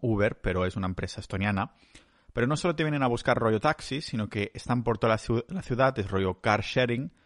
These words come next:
Y he estado alquilándolos con la aplicación para ir a un supermercado que está muy lejos en busca de, de carne,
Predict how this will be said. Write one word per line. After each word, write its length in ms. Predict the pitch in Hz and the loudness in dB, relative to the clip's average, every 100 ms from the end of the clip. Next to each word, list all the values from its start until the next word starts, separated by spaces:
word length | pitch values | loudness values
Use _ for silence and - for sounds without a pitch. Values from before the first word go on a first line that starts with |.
| _ _ _ | _ _ _
Y 120 | - 117 | -6 -4
he 20 | |
estado 420 | - 139 139 - | 2 4 4 2
alquilándolos 580 | 120 117 127 127 123 120 | -4 0 2 4 4 2
con 120 | - | 2
la 60 | 120 | 2
aplicación 640 | 120 120 117 147 139 - - | 2 0 0 0 -2 -4 -4
para 220 | 107 107 | 0 2
ir 100 | 120 | 2
a 40 | 123 | 0
un 100 | 123 | -2
supermercado 680 | - 120 117 107 120 117 | 0 2 2 2 2 2
que 60 | - | 0
está 160 | - 110 | -2 2
muy 160 | 113 | 4
lejos 280 | 104 - 117 | 2 0 0
en 160 | 101 95 | 0 0
busca 340 | 104 - 101 | -2 0 2
de, 340 | 92 87 87 - _ _ _ _ - _ _ _ - | 2 2 -2 -6 _ _ _ _ -20 _ _ _ -4
de 300 | 101 90 92 | -2 0 2
carne, 420 | 117 101 85 | 2 2 -2